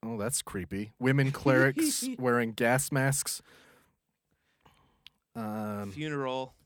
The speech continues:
Speaker 1: funerals. Elmo. <laughs>
Speaker 2: Elmo, Elmo with a, uh, something on fire
Speaker 1: There's
Speaker 2: behind
Speaker 1: a Black
Speaker 2: him.
Speaker 1: Lives Matter protest.
Speaker 2: Yeah.
Speaker 1: Okay.
Speaker 2: People dying.
Speaker 1: covid.
Speaker 2: That's a dead person, so.
Speaker 1: Is it really?
Speaker 2: Yeah, it is.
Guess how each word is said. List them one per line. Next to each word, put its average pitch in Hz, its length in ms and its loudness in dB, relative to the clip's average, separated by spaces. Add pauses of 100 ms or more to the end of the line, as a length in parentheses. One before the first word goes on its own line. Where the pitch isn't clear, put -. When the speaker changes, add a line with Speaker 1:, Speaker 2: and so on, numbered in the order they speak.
(140)
Speaker 1:
funerals. 127 800 -2 (480)
Elmo. 143 280 10 (180)
<laughs> - 200 -4
Speaker 2:
Elmo, 165 520 4 (300)
Elmo 156 360 6
with 151 240 6
a, 131 420 2
uh, 120 420 0 (440)
something 151 260 -4
on 139 140 0
fire 139 320 2
Speaker 1:
There's 127 160 -4
Speaker 2:
behind 127 160 0
Speaker 1:
a - 20 -4
Black 123 300 4
Speaker 2:
him. 135 60 4
Speaker 1:
Lives 120 160 0
Matter 123 200 2
protest. 120 500 -2
Speaker 2:
Yeah. 123 220 -4
Speaker 1:
Okay. 117 400 -2 (360)
Speaker 2:
People 143 260 -10
dying. 147 720 -2
Speaker 1:
covid. 117 400 0 (680)
Speaker 2:
That's 143 220 -2
a 160 60 -4
dead 139 220 -2
person, 127 460 -4
so. 113 380 -12
Speaker 1:
Is 127 80 -6
it 208 100 2
really? 117 460 0
Speaker 2:
Yeah, 120 220 -6
it 131 120 -6
is. 117 320 -10